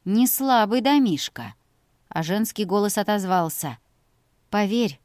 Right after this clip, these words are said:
ребёнку не это нужно. Мы с мамой были счастливы в нашей маленькой квартирке». «Я верю, Саш», — ответил тот же голос. «Я знаю. Думаешь, мне не хотелось бы оказаться на месте этого мальчика?»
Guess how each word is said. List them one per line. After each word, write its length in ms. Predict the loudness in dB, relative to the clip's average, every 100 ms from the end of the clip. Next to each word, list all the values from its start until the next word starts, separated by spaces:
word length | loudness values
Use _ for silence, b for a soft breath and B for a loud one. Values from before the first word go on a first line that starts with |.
| -2
ребёнку 540 | 0 2 2 2 2
не 260 | 0 0 -2
это 160 | -2
нужно. 420 | -2 -2 -2 -6 -8 _ _ _ -4
Мы 160 | -2
с 80 | 2
мамой 300 | 4 6 6
были 220 | 4 2
счастливы 540 | 2 2 0 0 0 -2 b b
в 80 |
нашей 300 | 2 2 2
маленькой 480 | 0 2 2 2 -2
квартирке». 720 | -2 -2 -2 -6 -10 -10 -12 -12 _ _ _ _ _ _ _ _ -14
«Я 240 | -2 0
верю, 320 | 2 2 2 2
Саш», — 480 | -2 -2 -2 -6 -14 _ _ _ -6
ответил 500 | -4 0 -2 -2 -6
тот 240 | -2 -4
же 100 | -2
голос. 480 | -2 -2 -4 -8 -14 _ _ _
«Я 240 | -4 0 2
знаю. 480 | 2 0 0 -2 -6 _ _ _ _
Думаешь, 460 | 0 2 2 0 0
мне 160 | 2
не 100 | 2
хотелось 480 | 2 -2 0 0 2
бы 100 | 2
оказаться 520 | 2 2 2 0 0
на 140 | 0 2
месте 380 | 0 -2 -2 -4
этого 220 | 0 0
мальчика?» 640 | 2 0 -4 -10 -10 -12